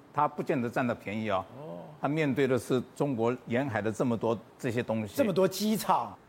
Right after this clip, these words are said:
Speaker 1: 那美国现在这些话讲出来，当然是要告诉中国，你现在已经看清楚了，啊，俄罗斯是什么状态？
Speaker 2: 对。
Speaker 1: 啊，他的，他讲的那几条，就是这个阿基里洛讲的那几条，都是很凶的。
Speaker 2: 是。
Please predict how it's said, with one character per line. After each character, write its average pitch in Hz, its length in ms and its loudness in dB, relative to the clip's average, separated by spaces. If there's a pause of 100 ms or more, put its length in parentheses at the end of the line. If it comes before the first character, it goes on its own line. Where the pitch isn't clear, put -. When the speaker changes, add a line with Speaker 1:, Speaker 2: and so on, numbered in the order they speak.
(120)
Speaker 1:
那 151 220 4 (380)
美 123 160 4
国 135 160 4
现 180 160 0
在 151 100 4
这 139 80 -2
些 151 160 4
话 143 220 4
讲 82 260 -6
出 110 180 0
来， 90 260 4 (480)
当 190 200 2
然 92 280 -2 (200)
是 123 100 -2
要 104 120 2
告 104 220 0
诉 95 140 -6
中 92 260 -6
国， 80 120 -10 (320)
你 101 160 -6
现 117 260 0
在 101 180 0
已 78 100 -8
经 95 220 -8
看 95 220 -4
清 104 260 -6
楚 - 200 -10
了， - 100 -12 (480)
啊， 78 240 -6
俄 107 100 2
罗 123 200 4
斯 123 340 -4 (240)
是 - 120 -8
什 - 140 -4
么 87 140 -2
状 90 260 -2
态？ - 280 -6
Speaker 2:
对。 139 280 2 (160)
Speaker 1:
啊， 82 200 -4 (340)
他 147 100 4
的， 160 120 4 (140)
他 160 140 4
讲 113 180 0
的 131 80 2
那 156 120 6
几 104 120 -2
条， 101 360 2 (200)
就 143 100 0
是 120 160 0
这 117 120 0
个 104 220 4 (320)
阿 131 140 4
基 139 160 -4
里 104 140 0
洛 110 140 2
讲 95 180 0
的 110 80 0
那 123 120 4
几 95 120 -8
条， 110 160 0
都 147 180 0
是 127 120 -2
很 98 120 0
凶 117 280 -2
的。 92 140 2
Speaker 2:
是。 160 380 2